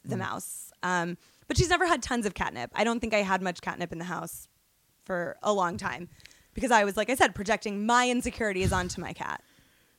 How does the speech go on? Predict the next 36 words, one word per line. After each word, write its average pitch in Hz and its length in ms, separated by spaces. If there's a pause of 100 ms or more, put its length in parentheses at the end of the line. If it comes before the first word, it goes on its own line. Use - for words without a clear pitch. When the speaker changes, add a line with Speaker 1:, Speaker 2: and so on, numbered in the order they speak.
(240)
Speaker 2:
My 135 240
cat 127 380
would 120 200 (200)
just - 280
pretty 135 160
much, 110 220
like, 113 140
climb 113 320
up 107 140
curtains 120 460
and 110 80
stuff. 117 520 (260)
But 123 180
yeah, 120 260 (280)
it's - 120
like, 123 160 (200)
uh, 147 280 (180)
we 151 80
need 143 140
to 131 80
stop 131 320
that. 113 160 (420)
I, 156 140
I 160 40
had 165 200
this 147 140
tabby 120 540 (120)
and, 120 260
uh, 113 280 (320)
Speaker 1:
I 262 40
love 226 280
tabbies. - 800 (140)
Speaker 2:
but - 100
they're 151 120
so 160 160
wild. 123 560